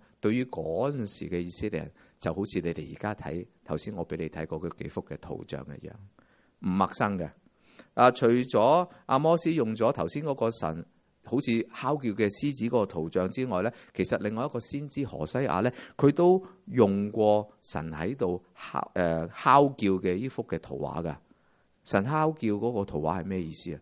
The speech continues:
咪就係代表神好嬲咯，係咪啊？神好嬲啊！阿摩斯話俾嗰班以色列人聽呢，神好嬲啊！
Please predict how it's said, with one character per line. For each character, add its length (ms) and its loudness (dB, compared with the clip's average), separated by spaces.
咪 160 0
就 160 4
係 140 0
代 140 0
表 140 -2
神 160 -8
好 100 -10
嬲 340 -2
咯， 160 -4
係 80 -6
咪 80 4
啊？ 160 6
神 200 -2
好 120 -2
嬲 380 0
啊！ 240 -6
阿 120 4
摩 200 6
斯 140 -2
話 280 6
俾 160 2
嗰 120 2
班 300 4
以 140 -4
色 200 -4
列 180 -6
人 200 -6
聽 240 -4
呢， 100 -6
神 520 -2
好 240 -12
嬲 800 -4
啊！ 240 -10